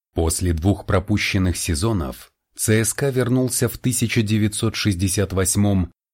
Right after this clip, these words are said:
тысяча девятьсот шестьдесят девятом году в высший клубный турнир, где в последние годы доминировал Реал Мадрид под руководством Педро Феррандиса.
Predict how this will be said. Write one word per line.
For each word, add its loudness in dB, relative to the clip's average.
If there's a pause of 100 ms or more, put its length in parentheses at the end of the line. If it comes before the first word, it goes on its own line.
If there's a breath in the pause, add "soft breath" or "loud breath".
тысяча 2
девятьсот 0
шестьдесят -2
девятом 0
году -2 (160)
в 2
высший 0
клубный 0
турнир, 0 (760)
где 2
в -12
последние 2
годы 0
доминировал 2
Реал 2
Мадрид -2
под 0
руководством 0
Педро 0
Феррандиса. -2